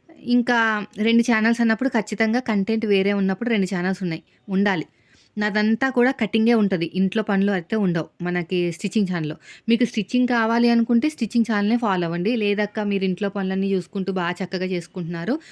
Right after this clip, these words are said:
నాకు మోటివేటెడ్‌గా ఉంది అనుకుంటే మన ఛానల్ ఫాలో అవ్వండి. కానీ మన ఛానల్‌లో అస్సలు నెగెటివ్ కామెంట్స్ అయితే రావు. అందరూ కూడా చ-, ఎంత మంచివారంటే ప్రతి ఒక్కరు కష్టపడి పని చేసుకునే వాళ్ళే. అసలు పని దొంగలు ఎవ్వరు లేరనమాట.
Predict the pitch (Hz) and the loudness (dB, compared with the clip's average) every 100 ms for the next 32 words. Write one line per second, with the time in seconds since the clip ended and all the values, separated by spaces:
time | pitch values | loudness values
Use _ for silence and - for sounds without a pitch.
0 | - _ 208 208 202 196 196 214 202 202 | -20 _ -4 -2 0 0 0 0 0 0
1 | 202 196 185 196 190 180 202 311 571 - | 0 0 2 2 0 0 0 0 -2 -6
2 | - - 247 247 240 208 214 226 180 170 | -18 -4 0 2 2 0 0 0 -2 -2
3 | 160 151 - _ - 240 269 453 - _ | -4 -6 -10 _ -4 0 2 0 -6 _
4 | _ _ _ _ _ _ - 185 202 254 | _ _ _ _ _ _ -4 0 2 2
5 | 262 240 226 226 208 - - - - - | 2 2 4 4 2 -4 -10 -8 -6 0
6 | 269 233 214 214 214 202 196 196 233 226 | 4 4 4 4 2 0 0 0 0 0
7 | 170 147 - - 180 196 226 277 247 214 | 0 -4 -6 -2 2 4 4 4 2 2
8 | 202 233 - 165 180 220 269 220 202 190 | 2 0 -4 -4 -2 -2 0 0 0 0
9 | 214 196 180 170 202 370 - - - - | 0 0 0 0 0 0 -2 -14 -8 -4
10 | 208 262 233 233 240 214 - 202 214 208 | 0 2 2 0 -2 -2 -2 -2 0 0
11 | 185 185 - 190 175 165 160 - _ - | 0 0 -2 -4 -2 -4 -6 -10 _ -20
12 | - - - 196 220 214 208 208 220 226 | -20 -14 -8 -4 -2 0 0 2 2 4
13 | 208 180 208 190 175 170 160 | 2 2 2 2 0 -2 -4